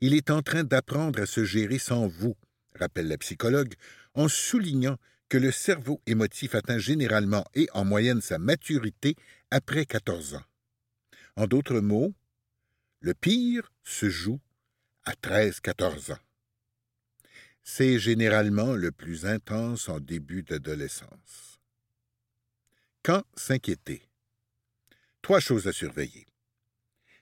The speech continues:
Des émotions négatives qui s'étirent dans le temps, des émotions qui nuisent au bon fonctionnement du jeune et l'empêchent d'aller en classe, de voir ses amis, et cetera.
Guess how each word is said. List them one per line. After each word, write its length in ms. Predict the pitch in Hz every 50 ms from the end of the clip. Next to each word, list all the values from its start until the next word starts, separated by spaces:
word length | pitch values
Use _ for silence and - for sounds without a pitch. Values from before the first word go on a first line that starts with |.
| _ -
Des 160 | 139 156 170
émotions 360 | 196 185 175 - - 196 196
négatives 520 | 170 139 117 131 123 - - - 131 - -
qui 140 | - - 101
s'étirent 480 | - - - 120 - - 131 127 113
dans 180 | 98 104 98 92
le 60 | -
temps, 280 | - _ - 117 170 - _ _ _ _ _ _ _ _ _ _ _ _ - - - - -
des 220 | 131 160 160 160
émotions 500 | 208 202 196 175 - - 202 220 202 143 - - - _ _
qui 140 | - 156 151
nuisent 340 | 147 143 165 196 175 123 107
au 120 | 110 95
bon 220 | 87 92 143 185
fonctionnement 600 | 143 - 139 123 - - - 117 110 110 110 107 98
du 160 | 87 87 92
jeune 320 | 85 82 104 110 143 190 208 - - - -
et 80 | 117 120
l'empêchent 480 | 117 117 110 104 - 123 110 110 95
d'aller 300 | 85 104 95 87 87 87
en 140 | 85 85 85
classe, 360 | - - 98 98 110 117 110
de 80 | 87 -
voir 220 | 82 82 80 78
ses 220 | - - 85 76 78
amis, 260 | 82 82 92 104 92
et 80 | 78 -
cetera. 460 | - 90 76 - 87 92 123 143 135